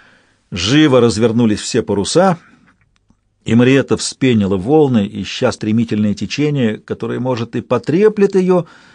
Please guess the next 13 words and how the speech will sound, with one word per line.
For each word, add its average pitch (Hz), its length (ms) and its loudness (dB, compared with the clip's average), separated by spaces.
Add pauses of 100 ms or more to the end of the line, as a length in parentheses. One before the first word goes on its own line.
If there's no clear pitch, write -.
(340)
но 135 80 -6
все-таки 160 300 0
унесет 160 360 2
подальше 156 440 2
от 127 100 2
гнилых 123 320 2
зубов 113 340 0
обманной 113 440 2
бухты 135 380 -4
и 120 120 -4
всего 123 340 -4
этого 113 220 -4
острова. 80 480 -8